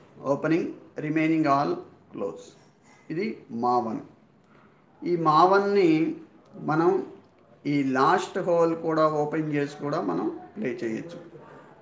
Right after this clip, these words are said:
వీటికి ఈ సెవెంత్ హోల్,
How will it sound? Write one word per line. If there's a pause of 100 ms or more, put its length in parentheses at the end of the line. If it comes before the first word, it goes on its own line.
వీటికి (920)
ఈ (180)
సెవెంత్
హోల్,